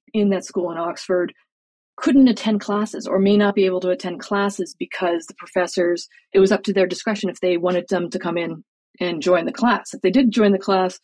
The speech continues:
they had to sit way far back, sort of in the, the nosebleed seats, and they could be basically overruled or booed by the male students. So I think it's sort of, again, like, a,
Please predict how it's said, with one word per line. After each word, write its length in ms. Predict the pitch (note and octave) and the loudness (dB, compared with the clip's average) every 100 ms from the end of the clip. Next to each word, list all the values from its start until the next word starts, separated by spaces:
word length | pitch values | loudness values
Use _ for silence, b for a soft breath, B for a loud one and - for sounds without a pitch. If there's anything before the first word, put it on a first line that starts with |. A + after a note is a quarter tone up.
| _ _ _ _ | _ _ _ _
they 260 | G3 F#3+ F#3+ | 4 4 4
had 220 | F#3 G3+ | 0 -6
to 60 | F#3+ | -8
sit 200 | - F#3+ - | -6 -8 -4
way 360 | F#3 G3 F#3+ F#3 - | -2 2 2 0 -4
far 180 | F#3 F3 | -4 -4
back, 340 | F3 F3 A#3 C4 - _ _ _ - | -6 -6 -6 -8 -18 _ _ _ -12
sort 180 | - F3+ | -2 0
of 60 | F3+ | 0
in 100 | F3 | 0
the, 200 | E3 - - | -2 -4 -2
the 80 | |
nosebleed 480 | F3 F3 F3+ F#3+ F#3 | 0 0 0 0 0
seats, 340 | - F#3 A3+ - b b b _ | 2 0 0 -8 b b b _
and 320 | A#3+ A3+ A3+ G#3 | 0 4 4 2
they 220 | F3+ G3+ | 2 0
could 260 | G3+ A#3+ G3 | 0 -4 -2
be 380 | G#3+ G#3 G#3 G3 | 0 2 0 0
basically 460 | F#3+ G3 G#3 G3 F3+ | 0 0 0 -2 0
overruled 560 | F3+ F3+ F3 F3+ F3 F3 | 0 -2 -4 -2 -2 -4
or 40 | |
booed 440 | C#3+ F#3+ G3 F3+ D3+ | -4 0 0 0 -4
by 440 | F3 E3+ D#3+ E3 D3+ _ _ _ - | -4 -4 -4 -6 -8 _ _ _ -4
the 40 | |
male 200 | F3+ F3 | -2 0
students. 600 | - - F#3 - - - - _ _ _ _ | -4 -2 -2 -2 -6 -12 -20 _ _ _ _
So 460 | - C4+ A#3+ G#3+ - _ _ - | -4 0 4 2 0 _ _ -12
I 80 | G#3 | -10
think 240 | - D4 | -4 0
it's 300 | C#4+ - - | 0 -2 -4
sort 220 | C4 C4+ | 2 4
of, 140 | A#3 F#3+ | 4 2
again, 280 | G3+ G#3 F#3+ | 2 4 2
like, 160 | F#3+ | 0
a, 280 | - B3 - | -4 -10 -12